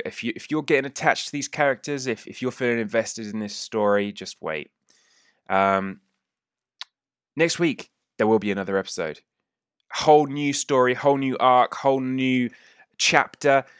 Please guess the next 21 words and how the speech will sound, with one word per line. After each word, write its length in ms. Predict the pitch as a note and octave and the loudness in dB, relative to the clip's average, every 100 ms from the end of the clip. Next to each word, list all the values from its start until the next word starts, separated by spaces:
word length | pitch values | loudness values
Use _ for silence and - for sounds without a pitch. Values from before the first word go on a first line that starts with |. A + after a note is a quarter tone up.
| _ _ | _ _
uh, 280 | G#2+ G#2+ G#2 | 2 4 4
whole 180 | - B2+ | 0 -2
new 160 | B2 G#2 | 0 -2
game 500 | G#2 A#2 A2+ G2+ F#2 | 2 2 2 -2 -8
for 200 | - G#2 | -14 -8
the 60 | G2+ | -2
Murder 240 | G2+ G2 | 0 0
Hobros. 420 | A2 G2+ G2 F#2 | 0 0 0 -2
We're 60 | A2+ | -2
gonna 140 | B2 | -2
jump 260 | A2+ C3+ B2+ | 0 0 -2
into 220 | B2+ A#2 | -8 -8
City 460 | - - - D3 A#2 | -8 -6 -8 -6 -4
of 180 | B2 G#2 | -4 -4
Mist. 680 | A#2 B2 - - - - - _ - - | -2 -2 -2 -4 -4 -6 -14 _ -20 -18
It's 160 | - - | -12 -8
a 40 | |
superhero 760 | A2+ - C3 C3 B2 A2 G2+ F#2+ | -6 -4 -4 -4 0 2 2 2
game 260 | G2 F#2+ | -2 -2
that 60 | F#2+ | -6
w-, 220 | - G2+ | -10 -14